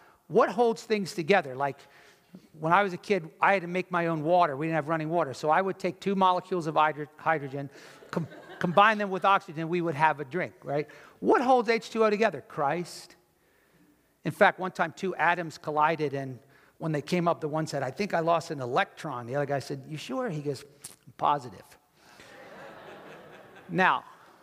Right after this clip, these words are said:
all kidding aside, just think about that.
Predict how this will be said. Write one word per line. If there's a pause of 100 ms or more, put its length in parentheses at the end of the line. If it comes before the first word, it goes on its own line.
(360)
all
kidding
aside, (1700)
just
think
about
that.